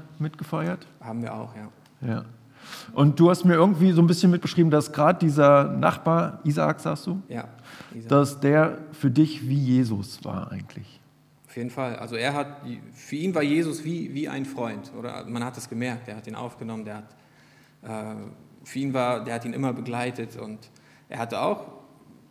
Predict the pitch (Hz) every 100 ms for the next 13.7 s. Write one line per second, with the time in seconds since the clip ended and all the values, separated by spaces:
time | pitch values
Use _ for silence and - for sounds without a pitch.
0 | _ _ _ - - 139 123 117 123 -
1 | - 123 - 156 175 160 160 160 - 147
2 | 143 120 117 117 117 135 120 113 117 117
3 | - 120 123 117 113 113 127 127 120 117
4 | 113 117 117 117 113 117 113 113 113 117
5 | 113 - 107 104 101 _ _ _ _ _
6 | _ _ _ _ _ _ - 110 110 135
7 | 135 123 135 - - - - 113 120 117
8 | 113 110 107 107 110 113 101 104 - -
9 | _ _ _ _ _ _ _ - - -
10 | - 123 101 147 - - 139 151 143 151
11 | 139 131 131 135 139 127 127 - 123 123
12 | 120 120 117 - - 117 120 127 123 117
13 | 127 123 117 127 117 -